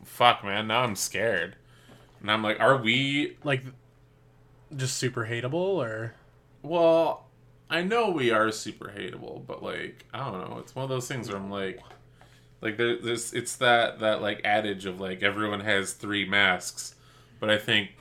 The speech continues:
Speaker 1: uh, you and I have more, like, fifteen different masks that we wear.
Speaker 2: As much as, like, the podcast is, like, a horrendous caricature of us when we're, like,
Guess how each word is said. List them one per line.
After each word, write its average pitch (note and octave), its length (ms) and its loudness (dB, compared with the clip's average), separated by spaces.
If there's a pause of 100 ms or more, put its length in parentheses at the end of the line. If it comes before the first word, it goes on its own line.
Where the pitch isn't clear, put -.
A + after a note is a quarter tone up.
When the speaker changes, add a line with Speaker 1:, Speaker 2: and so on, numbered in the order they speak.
(160)
Speaker 1:
uh, F#2 240 -2
you G2+ 200 -4
and G2+ 100 -2
I G2+ 160 0
have F#2+ 320 -2
more, F#2+ 280 -6
like, F#2 280 -6
fifteen F#2+ 800 -10 (240)
different - 380 -12
masks - 600 -12 (260)
that - 120 -16
we F#2 100 -8
wear. F2+ 360 -4
Speaker 2:
As E3 160 0
much F#3 260 4
as, G#3+ 160 -4
like, G#3 180 0
the F#3 120 2
podcast C#3+ 640 0
is, C#3+ 140 -2
like, D3 140 0
a C#3+ 100 2
horrendous C3 560 2
caricature C3+ 680 -2
of C3 120 2
us C3 280 2
when B2+ 160 0
we're, B2+ 80 0
like, B2 240 -2